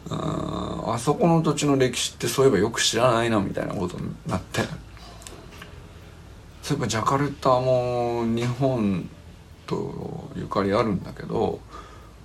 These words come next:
日本が来る前はオランダがいてとか、オランダとはどういう関係でとか、まあいろいろあるじゃないですか。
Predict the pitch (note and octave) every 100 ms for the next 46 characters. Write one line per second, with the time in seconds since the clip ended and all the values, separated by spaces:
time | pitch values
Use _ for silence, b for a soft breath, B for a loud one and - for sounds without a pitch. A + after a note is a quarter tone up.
0 | - - G#2+ A2 B2+ D3 C#3+ G#2+ F2 F2
1 | - - - A#2 G2 F2+ F2+ D#2 D#2+ E2+
2 | F2+ - - F2 F2 G1+ - - - D#2
3 | - - - - G2 G2+ G#2 G#2+ G#2+ E2
4 | E2 D#2+ F2 E2 - F2 - - - -
5 | - - - B B B B B B B
6 | B B B B B B B - - F#2
7 | E2 A2 - A2+ - - -